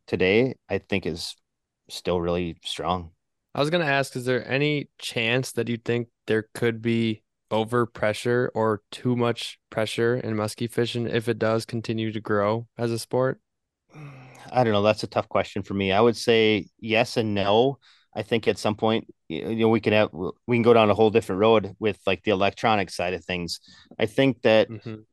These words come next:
Speaker 1: you know, as these fish get pressured, they start to move off traditional spots. And so you're gonna have to go try to locate 'em other places. So I think nature has a way of protecting itself in, in that sense.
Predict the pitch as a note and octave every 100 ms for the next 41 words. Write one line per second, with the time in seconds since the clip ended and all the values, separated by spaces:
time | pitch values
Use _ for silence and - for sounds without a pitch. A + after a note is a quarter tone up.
0 | _ C3+ A#2 G#2 E2+ C3 A#2+ C3 A2+ -
1 | B2+ - A#2 - G#2+ - B2+ A#2 G#2 -
2 | G#2+ G#2+ G#2 A2 G#2+ G2+ - - _ -
3 | A2+ G#2+ - G2+ E2 - A2+ A#2+ A#2+ -
4 | - G2 - G2 F#2+ G2 G2+ F#2 F#2+ G2
5 | - G2 F#2 F#2+ - G#2 F#2 C#2 G#2 A#2+
6 | A#2+ - _ - C3 C3+ - D3 C#3 -
7 | - - _ - - A2 G#2+ A2+ G2 G#2
8 | G#2 A#2+ G#2+ - G2+ G2+ G2 - F2+ G2+
9 | - A#2 F2+ - A#2 C3+ A#2 G#2 G2 -
10 | A#2 G#2 G2 A2+ - D#3+ E3+ F3 -